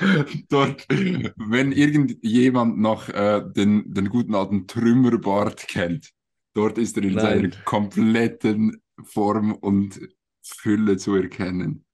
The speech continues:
Speaker 1: Ist das
Speaker 2: Ja,
Speaker 1: insane.
Speaker 2: Bela, hol's kurz auf, auf Instagram hervor. Oh, Alter, das war wirklich Skandal. Also, ich hab nie in meinem Leben schlimmer ausgesehen als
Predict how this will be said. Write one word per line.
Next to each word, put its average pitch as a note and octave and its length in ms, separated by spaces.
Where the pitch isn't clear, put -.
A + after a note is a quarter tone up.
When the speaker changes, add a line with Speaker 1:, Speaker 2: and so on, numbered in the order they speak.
Speaker 1:
Ist G2 400
das F#2+ 200
Speaker 2:
Ja, G#2+ 180
Speaker 1:
insane. F2+ 500
Speaker 2:
Bela, A#2 360
hol's A2+ 280
kurz - 460
auf, - 520
auf G2+ 220
Instagram G2+ 460
hervor. F#2+ 460
Oh, F#2+ 240
Alter, G2 240
das G2 180
war F#2 160
wirklich F#2 360
Skandal. F#2 920
Also, G2 300
ich G2+ 160
hab G#2+ 120
nie A#2 240
in A#2+ 80
meinem A2 280
Leben G#2+ 340
schlimmer A2+ 520
ausgesehen G#2+ 600
als G2 440